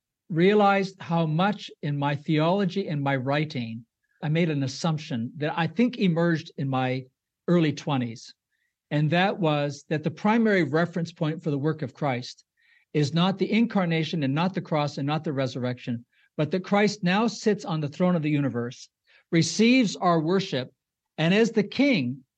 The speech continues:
is bringing about his kingdom purposes in the world, is reconciling all things to himself. And I think that that underlying vision or realization has shaped literally almost everything I've published since.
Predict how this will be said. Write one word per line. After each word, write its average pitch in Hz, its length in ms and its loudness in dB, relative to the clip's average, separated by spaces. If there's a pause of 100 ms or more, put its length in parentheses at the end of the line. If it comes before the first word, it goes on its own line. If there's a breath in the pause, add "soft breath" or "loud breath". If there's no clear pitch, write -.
is 160 160 2
bringing 226 400 4
about 170 280 0
his 165 180 -2
kingdom 180 300 -2
purposes 160 460 -4
in 147 60 -6
the 143 60 -4
world, 127 240 -4 (220 loud breath)
is 185 200 4
reconciling 175 760 0
all 160 180 -2
things 156 300 -6
to 147 100 -6
himself. 127 560 -6 (760 soft breath)
And 165 100 2
I 175 80 4
think 226 340 2
that 190 340 2 (200)
that 185 360 0
underlying 175 840 0 (340)
vision 135 520 2
or 131 80 -2
realization 139 920 0 (640)
has 165 140 4
shaped 190 400 2
literally 170 320 4
almost 165 280 -2
everything 190 360 0
I've 151 180 -4
published 147 380 -4
since. 120 400 -8